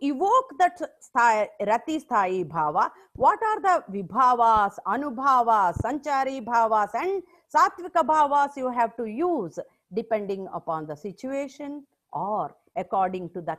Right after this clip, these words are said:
character we have to use them. These discriminations every dancers must know for which sthayi bhava we are going to evoke that particular bhavas and vibhavas and anubhavas we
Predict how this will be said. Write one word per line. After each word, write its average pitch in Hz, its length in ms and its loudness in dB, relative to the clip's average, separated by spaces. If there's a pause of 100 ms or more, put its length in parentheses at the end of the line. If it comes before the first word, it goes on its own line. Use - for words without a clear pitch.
(120)
character 190 680 -6 (220)
we 170 120 -8
have 156 280 -8
to 170 80 -10
use 135 400 -14
them. - 100 -20 (880)
These 311 360 -2
discriminations 202 1080 -8 (160)
every 170 380 -6
dancers 151 540 -8
must 139 300 -12
know 202 280 -8
for 160 160 -8
which 220 220 -8
sthayi 170 540 -4
bhava 156 400 -4 (360)
we 185 160 -2
are 170 160 0
going 175 400 -4
to 381 220 -6 (340)
evoke 208 680 2 (460)
that 247 160 0 (140)
particular 214 600 -6 (220)
bhavas 160 580 -2
and 156 240 -8 (200)
vibhavas 147 680 -4
and 139 140 -8
anubhavas 143 800 -6
we 147 120 -14